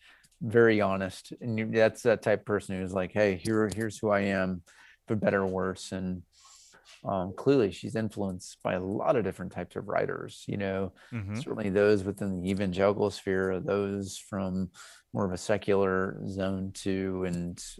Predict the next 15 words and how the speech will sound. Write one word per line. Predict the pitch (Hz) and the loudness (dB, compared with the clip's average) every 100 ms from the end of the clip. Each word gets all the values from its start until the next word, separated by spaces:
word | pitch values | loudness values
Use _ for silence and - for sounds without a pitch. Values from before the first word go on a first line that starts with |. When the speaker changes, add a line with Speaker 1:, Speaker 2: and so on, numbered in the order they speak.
| - | -8
Speaker 1:
um, | - 98 92 | -6 -4 -4
Speaker 2:
Mm-hmm. | 104 127 196 - 104 | -6 -8 -12 -8 -4
Speaker 1:
I, | |
to | 101 - 110 | -4 -6 -2
me, | 110 101 | 0 2
I | |
think | 95 107 | 0 -4
it | 120 | -4
makes | 98 92 | -4 -4
it | 110 | -6
more | 104 107 | -6 -6
interesting. | 98 113 107 - 90 95 98 | -6 -6 -6 -4 -4 -6 -4
That's | 95 - | -4 -2
why | 101 92 | -2 -2
she's, | - 98 92 - | -2 -6 -6 -14